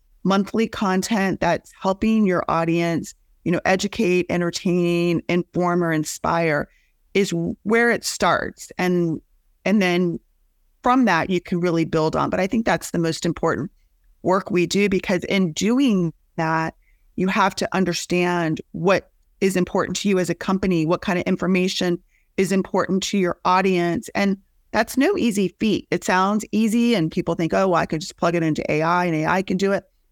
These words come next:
But it's not that easy to come up with it and then do it effectively in a way that connects with your audience. And so I feel like our ability to draw out the story from our customers that's very compelling is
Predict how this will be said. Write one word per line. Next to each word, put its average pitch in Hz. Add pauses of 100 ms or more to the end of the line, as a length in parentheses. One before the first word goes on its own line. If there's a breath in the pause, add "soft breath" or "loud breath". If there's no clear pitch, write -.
But 202
it's -
not 240
that 185
easy 175 (380)
to 196 (160)
come 196
up 247
with 214
it 175
and 160
then 170
do 196
it 190
effectively 175
in 170
a 170
way 165
that -
connects 165
with 180
your 170
audience. 160
And 170
so 170 (440)
I 190
feel 220
like 170 (100)
our 170
ability 175
to 170
draw 170
out 165
the 170
story 170 (320)
from 196
our 190
customers 208
that's -
very 170
compelling 185
is 165